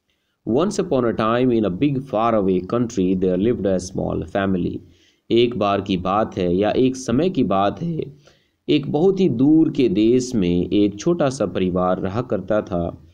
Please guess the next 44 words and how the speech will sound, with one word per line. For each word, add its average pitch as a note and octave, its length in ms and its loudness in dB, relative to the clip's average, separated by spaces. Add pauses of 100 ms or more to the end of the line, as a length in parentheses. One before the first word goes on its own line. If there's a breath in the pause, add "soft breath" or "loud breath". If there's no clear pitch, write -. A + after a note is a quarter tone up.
(300 soft breath)
The C3 140 -2
country G3 360 2
was A#2 200 2
at F2 420 -4
war। F2 280 -2 (720 soft breath)
उस D3+ 200 0
देश D#3+ 360 2
में B2 460 2 (280)
वॉर A2 320 0
चल D3 280 0
रही C#3 200 2
थी, C3+ 220 -2
उस A#2+ 280 -4
देश G#2+ 380 2
में G2+ 400 0 (320 loud breath)
युद्ध D#3 320 0
चल A#2+ 220 0
रही F#2+ 260 2
थी। A2 260 0
And G#2 320 0
there A2+ 260 2
was G#2 300 -2
very A#2 320 2
little D#3 340 0
food C3 320 2
for G2+ 120 0
the F#2+ 140 -4
people। G2 300 -2 (440 soft breath)
और G2+ 280 0
इसी A2+ 240 0
कारण G#2 340 0
से, A2+ 200 0
इसीलिए A2 680 2
वहाँ G2 300 0
के F#2+ 140 -2
लोगों F#2+ 340 0
के G#2 120 -2
पास F#2+ 440 -2
भोजन G#2+ 400 -2
की A2 160 -2
बहुत A2+ 420 -2
ज़्यादा G2 280 0
कमी A2 380 0
थी, A#2+ 320 -4